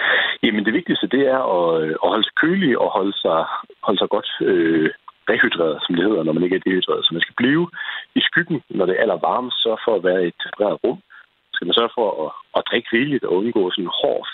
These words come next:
fysisk motion eller arbejde, når det er aller, allervarmest. Så skal man mærke efter, når man får det skidt, så er det altså vigtigt, at man prøver at drikke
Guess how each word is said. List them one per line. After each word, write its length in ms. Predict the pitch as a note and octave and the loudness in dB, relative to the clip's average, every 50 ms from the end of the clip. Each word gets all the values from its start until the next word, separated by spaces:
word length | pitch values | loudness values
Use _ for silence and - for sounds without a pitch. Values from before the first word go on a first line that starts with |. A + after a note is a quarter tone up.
| - - | -10 -8
fysisk 560 | - D#2+ - - - - - - - - - - - _ - - - G2 F#2 | -8 -6 0 2 2 2 2 -2 -12 -16 -16 -18 -20 _ -20 -16 -12 -8 -6
motion 480 | F2 - - - - C#3 A2+ F2 D#2 D#2 | 0 0 2 2 2 2 0 -2 -4 -6
eller 160 | D2 - G#2 - D#2+ A#2 | -2 -2 0 0 0 0
arbejde, 280 | - G#2+ F#2 D#2 C#2+ D#2 D#2 | 0 0 -2 -2 -4 -10 -14
når 80 | E2 D#2+ | -12 -10
det 80 | E2 D#2+ D#2+ | -10 -10 -10
er 60 | E2 - _ _ A2+ | -12 -16 _ _ 0
aller, 140 | A2+ A2 | 2 2
allervarmest. 500 | - D#2+ D2+ D#2 D#2+ F#2 G#2 A2 - - - - - - - - - - | 2 0 0 0 0 0 0 -2 -4 -8 -12 -12 -14 -14 -14 -14 -12 -10
Så 40 | - | -10
skal 120 | - - | -6 -4
man 120 | D3 C3+ A2+ | 0 0 0
mærke 180 | G#2 - C3+ C#3+ | 0 0 -2 -2
efter, 200 | - - - E2+ | -2 -2 -4 -4
når 80 | F2 F2 F2 | -4 -6 -8
man 100 | F2 - - | -10 -2 0
får 100 | D3 C3 | 0 0
det 100 | G2 F2 | 0 -2
skidt, 260 | - - - D#3+ - _ - | -6 -8 -12 -14 -14 _ -4
så 40 | - - | -2 0
er 40 | B2 | 2
det 80 | A2+ | 0
altså 200 | F#2+ F2 - F2+ F2 - - | 0 0 -4 -6 -4 -4 -4
vigtigt, 260 | - - G2 E2+ - - - | -4 -6 -14 -12 -6 -4 -4
at 80 | E2 - - | -4 -4 -6
man 220 | F2 E2+ D#2 D2+ D2+ - - - - - - - - - - - - _ _ - _ - | -6 -6 -6 -6 -10 -16 -14 -12 -12 -10 -10 -12 -14 -16 -16 -18 -20 _ _ -14 _ -6
prøver 180 | - A2 A2+ A2 | -4 0 0 0
at 100 | G#2+ - | -2 0
drikke 180 | - G2 A2+ - | -2 -4 -4 -2